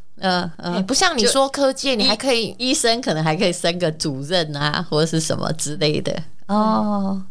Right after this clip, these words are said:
Speaker 1: 所以在大的机构工作，人家很羡慕，但也有，其实说真的，也真的蛮闷的哈。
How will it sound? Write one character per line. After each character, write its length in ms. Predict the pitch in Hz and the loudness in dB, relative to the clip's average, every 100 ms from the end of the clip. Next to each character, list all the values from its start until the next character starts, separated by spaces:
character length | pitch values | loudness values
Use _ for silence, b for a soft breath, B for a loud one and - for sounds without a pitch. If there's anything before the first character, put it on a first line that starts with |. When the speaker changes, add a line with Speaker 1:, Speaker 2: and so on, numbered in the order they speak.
| - b b b b | -8 b b b b
Speaker 1:
所 180 | b 185 | b 0
以 280 | 208 190 160 b b | 2 2 -2 b b
在 220 | - 208 | 0 0
大 320 | 190 220 196 | 2 0 0
的 240 | 185 175 165 | 0 0 -2
机 240 | 170 196 | -2 -6
构 180 | 196 196 | 0 0
工 300 | - 175 185 | 2 2 2
作， 260 | 185 170 - | 2 0 2
人 160 | 175 190 | 2 4
家 100 | 202 | 2
很 80 | |
羡 300 | 156 - 175 | 0 0 0
慕， 180 | 180 170 | 0 0
但 220 | 180 180 | 0 0
也 180 | 156 156 | 2 0
有， 380 | 175 151 127 85 - - B B B | 2 2 0 -4 -12 -16 B B B
其 120 | 196 | -4
实 80 | 190 | 0
说 160 | 196 | 2
真 280 | 190 185 180 | 2 2 2
的， 100 | 170 | 0
也 140 | 143 151 | 0 0
真 180 | 180 | 2
的 60 | 190 | 2
蛮 200 | 156 139 | 4 4
闷 380 | 160 156 147 156 | 4 2 2 0
的 160 | 147 | -2
哈。 180 | 151 135 | -4 -4